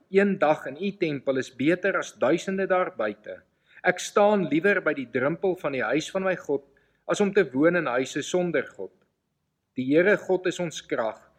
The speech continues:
en ons beskerming. Die Here gee genade en eer. Hy weerhou die goeie nie van die wat reg lewe nie. Here Almagtige, dit gaan goed met die mens wat op U vertrou.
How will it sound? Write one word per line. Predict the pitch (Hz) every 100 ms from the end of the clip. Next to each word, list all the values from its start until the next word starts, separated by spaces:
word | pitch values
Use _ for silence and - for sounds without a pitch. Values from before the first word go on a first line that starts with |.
| _ -
en | 175
ons | 185 170
beskerming. | 180 - - 131 113 104 92 90 _ _ _ _ _
Die | - 135 143
Here | 175 196
gee | - 175 156
genade | 147 123 123 143 180 202 190
en | 170 175
eer. | 185 170 110 101 - _ _ _ _ _ -
Hy | 147 165
weerhou | 185 139 127 196
die | 208
goeie | - 202 185
nie | 160 190
van | 208 156
die | 147
wat | 143
reg | - 127 131 120
lewe | 113 104 101
nie. | 101 92 _ _ _ _ _ _
Here | 117 143 175 190
Almagtige, | 160 139 120 131 - 143 - 110 98 _ _ -
dit | 147
gaan | 185 165
goed | - 220 214
met | 208
die | 196 127
mens | 117 113 104 - - - _ _ _
wat | 113 123 123
op | -
U | 110 107 98 _ _
vertrou. | - 120 - 104 92